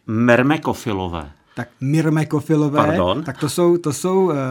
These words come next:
Speaker 2: jakoby živočichové, vesměs bezobratý, který žijí, kteří žijí, eh, v mraveništích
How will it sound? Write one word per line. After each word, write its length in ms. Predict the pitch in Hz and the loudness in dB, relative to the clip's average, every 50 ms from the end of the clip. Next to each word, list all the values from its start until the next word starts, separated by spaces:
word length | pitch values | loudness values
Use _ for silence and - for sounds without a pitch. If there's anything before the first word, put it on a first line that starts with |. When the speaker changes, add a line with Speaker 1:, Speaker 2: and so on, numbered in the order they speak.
| 127 123 123 | -6 -6 -8
Speaker 2:
jakoby 240 | 127 120 175 165 143 | -8 -6 -4 -4 0
živočichové, 800 | 131 147 135 147 143 - 135 - - 165 160 165 165 170 175 170 | 0 0 0 -2 -4 -4 -6 -4 -4 -2 -2 0 0 0 0 -2
vesměs 340 | 147 139 135 - 175 139 113 | -2 -4 -4 -4 -6 -6 -4
bezobratý, 580 | 110 120 117 120 139 127 143 143 139 - 165 160 | -6 -6 -6 -4 -4 -4 -4 -6 -4 -4 -4 -4
který 340 | 160 - 147 143 156 160 | -2 -2 0 0 2 0
žijí, 300 | 143 127 139 151 151 156 | 0 0 -2 -2 -2 -2
kteří 380 | 147 - - 139 139 160 160 147 | -4 -6 -8 -6 -4 -2 -2 -2
žijí, 460 | 123 123 139 139 143 151 156 156 147 - | -4 -4 -4 -4 -4 -2 -4 -4 -6 -6
eh, 180 | 123 120 120 | -8 -10 -8
v 40 | 113 | -6
mraveništích 800 | 120 120 120 127 123 120 113 - - - - 113 110 - - | -6 -6 -4 -6 -6 -6 -8 -10 -12 -14 -16 -16 -16 -18 -20